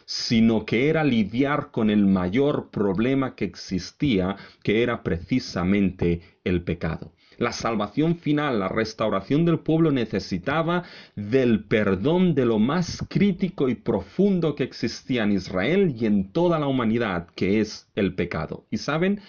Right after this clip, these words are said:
Ciro no servía como siervo para esto. Era incapaz de perdonar los pecados de Israel y las naciones. Ciro,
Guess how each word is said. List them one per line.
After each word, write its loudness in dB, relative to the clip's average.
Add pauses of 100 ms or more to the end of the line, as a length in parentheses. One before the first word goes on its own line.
(220)
Ciro 2 (180)
no 2
servía 0
como 0
siervo 0 (220)
para -2
esto. -2 (400)
Era 4
incapaz 0
de 0
perdonar 0
los -2
pecados -2
de 0
Israel -2
y 0
las -2
naciones. -2 (180)
Ciro, 0